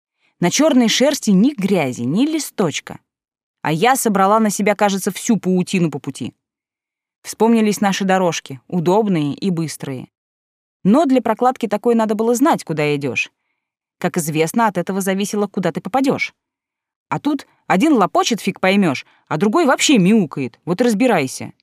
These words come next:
«Далеко еще переть-то?»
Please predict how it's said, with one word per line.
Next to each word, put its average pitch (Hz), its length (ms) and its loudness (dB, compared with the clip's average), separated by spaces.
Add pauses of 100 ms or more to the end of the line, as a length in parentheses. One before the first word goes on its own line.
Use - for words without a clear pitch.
(960)
«Далеко 240 420 2
еще 277 320 4
переть-то?» 254 640 -2